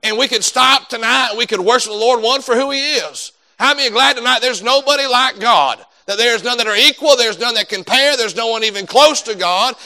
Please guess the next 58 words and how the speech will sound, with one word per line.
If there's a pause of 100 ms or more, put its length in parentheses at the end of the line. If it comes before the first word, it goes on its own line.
I'm
glad
tonight
that
I'm
not
out
searching
trying
to
find
the
right
God.
There
is
only
one
true
living
God, (260)
and
it's
the
God
of
the
Bible
tonight.
We
can
worship
him
for
who
he
is.
He's
above
all.
He's
the
King
of
Kings
and
the
Lord
of
Lords.
There's
nobody
that
comes
close
to
him
tonight,